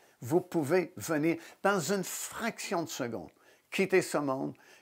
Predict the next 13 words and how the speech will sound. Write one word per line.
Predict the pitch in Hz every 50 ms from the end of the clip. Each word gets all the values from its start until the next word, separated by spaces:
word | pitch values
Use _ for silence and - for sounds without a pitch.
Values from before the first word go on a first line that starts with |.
| _
quitter | - - 202 - 190 190 180
le | 165 143
pays | - - 170 147 151 151 156
où | 147 135
vous | 131 131 131 131
habitez, | 120 117 120 123 - - 147 143 - - _ -
quitter | - 190 185 - 175 170
le | 147 139
continent | 135 - - 160 143 - - - 147 139 135 131 120
sur | - - - -
lequel | - - - - 147 131
vous | 127 127 123 131 123
vivez | 113 110 123 113 104 131 131 135